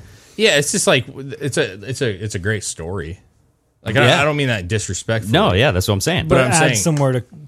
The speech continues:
Speaker 3: kind of verify what
Speaker 1: Well,
Speaker 2: Well,
Speaker 1: here's
Speaker 2: I
Speaker 1: the
Speaker 2: mean,
Speaker 1: deal.
Speaker 2: so is the, the Kraken hockey team's a great <laughs> story too. But
Speaker 1: Exactly, but I'm not cl-, I'm not saying that is anything.
Speaker 2: I, me neither.
Speaker 1: You know?
Speaker 2: But, uh, this guy is putting all this stuff together, and I found it kinda interesting that it's all
Speaker 1: It
Speaker 2: tying
Speaker 1: is.
Speaker 2: in these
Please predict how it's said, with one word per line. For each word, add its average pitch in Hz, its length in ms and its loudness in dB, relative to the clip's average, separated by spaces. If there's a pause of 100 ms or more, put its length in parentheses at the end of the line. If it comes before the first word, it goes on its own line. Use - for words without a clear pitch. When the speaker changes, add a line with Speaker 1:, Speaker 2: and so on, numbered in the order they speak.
(320)
Speaker 3:
kind 151 180 0
of 120 80 -2
verify 117 460 -2
what 113 80 -4
Speaker 1:
Well, 117 80 4
Speaker 2:
Well, 139 100 4
Speaker 1:
here's - 160 2
Speaker 2:
I 135 60 6
Speaker 1:
the 131 80 4
Speaker 2:
mean, 131 120 6
Speaker 1:
deal. 113 60 4
Speaker 2:
so 151 220 6
is 131 120 4
the, 110 120 2 (100)
the 117 120 2
Kraken 113 460 2
hockey 120 280 2
team's 82 240 -2
a 80 40 -8
great 73 220 -6
<laughs> - 80 -12
story 98 240 0
too. 123 280 2
But 175 80 2
Speaker 1:
Exactly, 180 440 2
but 165 120 2
I'm 202 100 4
not 185 200 0
cl-, - 140 -4
I'm 170 120 0
not 156 140 0
saying 143 240 0
that 139 220 2
is 196 120 -4
anything. 87 440 -8 (160)
Speaker 2:
I, 139 140 -4
me 139 180 6
neither. 180 360 4 (120)
Speaker 1:
You 120 120 -2
know? 117 260 0
Speaker 2:
But, 135 180 4
uh, 127 140 0
this 120 280 0
guy 151 280 4
is 123 240 2
putting 131 360 4
all 117 140 4
this 110 160 2
stuff 107 180 0
together, 123 320 2
and 90 80 0
I 87 80 0
found 101 280 0
it 95 140 -2
kinda 95 320 -4
interesting 98 520 -2
that 85 140 -2
it's 85 240 -6
all 101 300 0
Speaker 1:
It 131 220 -2
Speaker 2:
tying 117 280 2
Speaker 1:
is. 101 60 2
Speaker 2:
in 101 260 -2
these 90 580 -4